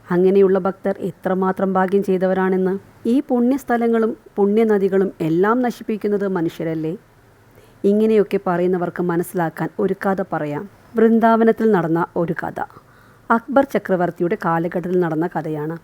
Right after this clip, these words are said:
ഈ അക്ബർ ചക്രവർത്തിയെ സേവിക്കുന്ന നിരവധി ആളുകളിൽ താൻസൻ എന്നു പേരുള്ള ഒരു പ്രശസ്തനായ പാട്ടുകാരനുമുണ്ടായിരുന്നു. അദ്ദേഹം പാടുമ്പോൾ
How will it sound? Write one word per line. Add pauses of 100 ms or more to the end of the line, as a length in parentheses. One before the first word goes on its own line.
(640)
ഈ (320)
അക്ബർ
ചക്രവർത്തിയെ
സേവിക്കുന്ന (120)
നിരവധി
ആളുകളിൽ (480)
താൻസൻ
എന്നു
പേരുള്ള (100)
ഒരു (160)
പ്രശസ്തനായ
പാട്ടുകാരനുമുണ്ടായിരുന്നു. (840)
അദ്ദേഹം (120)
പാടുമ്പോൾ